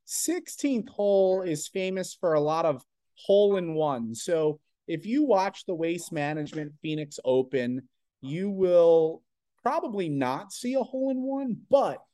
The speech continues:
if you are lucky enough to be there and witness one or catch a highlight on T V, you will see the crowd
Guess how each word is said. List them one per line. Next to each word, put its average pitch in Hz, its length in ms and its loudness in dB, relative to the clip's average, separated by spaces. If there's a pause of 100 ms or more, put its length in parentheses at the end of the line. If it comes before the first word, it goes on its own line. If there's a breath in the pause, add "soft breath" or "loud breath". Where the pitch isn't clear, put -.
(140)
if 156 220 -8
you 240 200 -2
are 220 160 0
lucky 196 420 -4
enough 190 420 -6
to 143 120 -4
be 185 300 -6
there 190 380 2
and 127 240 -4
witness 190 440 -2
one 165 300 -8
or 120 200 -4
catch 190 320 -8
a 165 60 -8
highlight 170 560 -4 (320)
on 190 280 -4
T 214 260 -6
V, 123 400 -2 (400)
you 165 200 -6
will 302 180 -4
see 175 600 -6 (320)
the 156 480 -4
crowd 156 460 -2